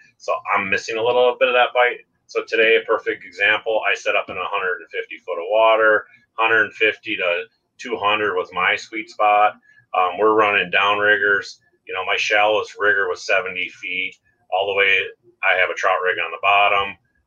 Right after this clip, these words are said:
We're running long coppers. I mean, four fifties, five hundreds, four hundreds. Uh, my three hundreds never took a bite today. They were all longer than that. And then our wires, wire divers out,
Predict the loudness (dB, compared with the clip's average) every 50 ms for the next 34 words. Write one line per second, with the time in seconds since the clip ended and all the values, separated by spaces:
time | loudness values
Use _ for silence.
0 | -10 -6 -6 -2 -2 0 0 0 -2 -2 -4 -6 -6 -4 -2 0 0 0 0 -2
1 | -2 -4 -4 -2 -2 -2 -2 -4 -6 -10 -10 -10 -14 -14 -12 -8 -8 -6 -6 -6
2 | -8 -8 -10 -14 _ _ 0 4 4 4 4 4 2 2 2 2 -2 -4 -6 -6
3 | -6 -6 -2 0 2 2 2 2 0 0 -2 -2 -2 -2 -2 0 0 2 2 0
4 | -4 -6 -12 -20 -20 -20 _ _ _ _ _ _ _ _ _ -2 2 4 4 4
5 | 4 2 0 0 0 0 0 2 2 2 0 -2 -4 -8 -20 -20 _ _ _ -4
6 | -2 0 0 2 0 -2 0 0 -2 0 2 0 0 0 -2 -6 -6 -4 -2 -2
7 | -2 -2 -2 -4 -4 -4 -4 -4 -2 -2 -2 -2 -6 -8 -6 -4 -2 -2 -2 -2
8 | -4 -6 -8 -10 -16 _ -10 -10 -8 -4 -4 -4 -2 -2 -2 0 0 2 2 2
9 | 2 2 0 0 0 -2 -2 -4 -6 -6 -2 -2 0 0 0 -2 -2 -4 _ _
10 | _ _ _ _ _ -2 -2 0 2 4 4 4 4 4 4 2 4 4 4 4
11 | 6 6 4 4 4 2 2 -2 -8 -12 _ -2 2 2 4 4 4 4 4 2
12 | 2 2 0 -2 -4 -4 -2 -2 -2 -2 -2